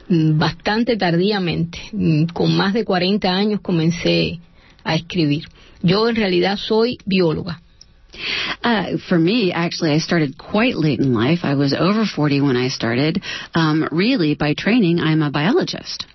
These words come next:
Speaker 1: Y como bióloga, mm, di clases en la Escuela de Medicina,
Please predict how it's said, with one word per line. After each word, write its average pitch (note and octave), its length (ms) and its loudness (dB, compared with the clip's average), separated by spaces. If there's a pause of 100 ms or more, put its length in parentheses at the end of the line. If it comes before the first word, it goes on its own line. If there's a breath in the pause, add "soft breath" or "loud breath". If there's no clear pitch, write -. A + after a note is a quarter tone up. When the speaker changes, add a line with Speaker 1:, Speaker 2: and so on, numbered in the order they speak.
(840 loud breath)
Speaker 1:
Y G3 140 0
como F#3 280 2
bióloga, A#3 640 0 (400)
mm, F#3 220 0 (460)
di A3 140 0
clases A3 480 0
en G3 100 4
la F3+ 80 2
Escuela G3 340 0
de G#3+ 100 -2
Medicina, G3+ 680 0